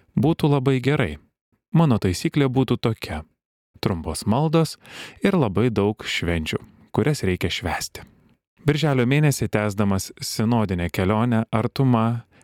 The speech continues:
žvelgia į autoritetus, jų sprendimus ir pasekmes kasdienybei. Vėl bando suprasti, kodėl toks svarbus išklausymas ir kaip to išmokti. Šių temų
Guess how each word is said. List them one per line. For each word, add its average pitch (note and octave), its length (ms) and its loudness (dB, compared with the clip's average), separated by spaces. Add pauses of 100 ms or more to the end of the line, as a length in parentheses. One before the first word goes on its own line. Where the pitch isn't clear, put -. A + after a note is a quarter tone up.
žvelgia B2 480 0
į A#2 320 2
autoritetus, G#2+ 1040 -2 (480)
jų A2 140 4
sprendimus F2 840 -2 (160)
ir C#3 220 -2 (360)
pasekmes G2 600 -2
kasdienybei. G#2+ 640 0 (720)
Vėl D#3 240 2
bando C#3 240 2
suprasti, A2 560 -2
kodėl A2+ 480 0
toks - 320 -4
svarbus G2 540 -2 (340)
išklausymas A#2 880 0 (180)
ir C3+ 140 0
kaip C3+ 240 0
to A2 80 2
išmokti. F#2 480 -4 (1120)
Šių - 320 -2
temų F#2 300 0